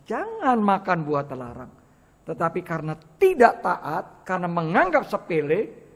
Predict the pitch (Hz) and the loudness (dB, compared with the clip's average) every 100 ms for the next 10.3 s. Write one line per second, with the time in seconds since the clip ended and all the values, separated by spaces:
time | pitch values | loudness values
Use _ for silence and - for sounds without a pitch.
0 | _ _ _ _ _ 151 143 151 131 135 | _ _ _ _ _ -14 -10 -8 -6 -6
1 | 143 151 170 - - 123 117 127 120 - | -6 -8 -12 -20 -18 -12 -12 -12 -16 -14
2 | 120 113 - - 120 113 110 127 185 - | -14 -14 -16 -14 -12 -12 -10 0 0 -2
3 | - - - _ _ _ _ _ - - | -12 -20 -20 _ _ _ _ _ -20 -20
4 | - - - 131 190 247 - - 165 165 | -20 -18 -8 0 2 2 -4 -6 0 0
5 | 165 175 160 156 180 214 - - - - | 2 0 0 -2 -2 -2 -4 -20 -14 -4
6 | 156 147 165 156 160 156 147 160 - - | -4 -2 -6 -6 -8 -12 -8 -8 -10 -20
7 | _ _ - 139 139 143 202 226 214 180 | _ _ -10 -6 0 4 4 4 2 2
8 | 170 175 170 156 - - - - 165 160 | -2 -4 -4 -4 -6 -20 -16 -2 -2 0
9 | 160 - 151 - 139 - 135 - 139 - | -8 -8 -14 -12 -14 -14 -16 -16 -18 -12
10 | 123 117 | -10 -10